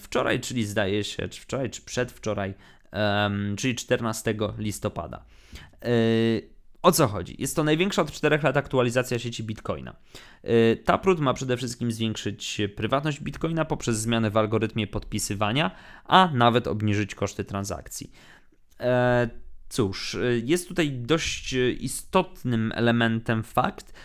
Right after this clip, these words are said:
że właśnie dochodzi do zmiany tego całego algorytmu tworzenia podpisów. Czyli przechodzimy z systemu Elliptic Curve Digital Signature Algorithm na tak zwane podpisy sznora, e, które mają właśnie sprawić, że,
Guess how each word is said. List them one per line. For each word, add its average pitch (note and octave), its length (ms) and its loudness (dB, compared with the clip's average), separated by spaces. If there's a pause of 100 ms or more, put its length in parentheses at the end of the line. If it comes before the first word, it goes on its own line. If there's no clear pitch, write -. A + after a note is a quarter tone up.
(180)
że B2+ 600 4 (160)
właśnie D3+ 540 2
dochodzi C3+ 340 2
do B2+ 120 4
zmiany A#2+ 320 2
tego A2 180 0
całego A2 380 0 (260)
algorytmu A#2 600 4
tworzenia G#2 380 -2
podpisów. - 720 -10
Czyli B2 400 0
przechodzimy C#3+ 500 2
z A2 480 2
systemu A2+ 420 0
Elliptic C3+ 400 0 (120)
Curve A#2 480 4
Digital A2+ 580 2
Signature A2+ 800 0
Algorithm C#3 600 4 (320)
na C#3 260 4 (160)
tak G2+ 180 -2
zwane C#3+ 240 -2
podpisy G2+ 480 -4
sznora, E2 500 -6 (880)
e, G#2+ 340 2
które - 200 -4
mają A2 160 0
właśnie F#2+ 240 -6
sprawić, G#2 380 -2
że, G2 220 0